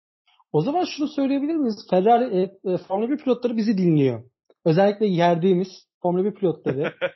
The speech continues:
Speaker 1: E, bu kelimeleri bir şekilde süzgece sokup, "Ha, acaba Depresa Dergi Podcast servisinin güvenlik aracı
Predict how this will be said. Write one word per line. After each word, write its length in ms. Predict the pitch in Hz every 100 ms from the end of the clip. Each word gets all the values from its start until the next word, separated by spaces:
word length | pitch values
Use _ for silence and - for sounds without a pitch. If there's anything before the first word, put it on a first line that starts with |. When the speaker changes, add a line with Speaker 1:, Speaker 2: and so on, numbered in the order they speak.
| 160 - 165
Speaker 1:
E, 460 | 175 175 175 175 175
bu 80 | 226
kelimeleri 640 | 240 220 220 208 214 214 214 _ _ _ _ _ _
bir 160 | 220 233
şekilde 360 | 226 208 196
süzgece 420 | 196 208 196 214 226
sokup, 280 | 190 202 -
"Ha, 280 | 226 202 190
acaba 500 | 196 208 190 233 - _ -
Depresa 400 | 165 170 233 269
Dergi 260 | 240 220 220
Podcast 420 | 233 240 240 226
servisinin 460 | 208 185 170 185 165
güvenlik 340 | 175 196 226
aracı 160 | 202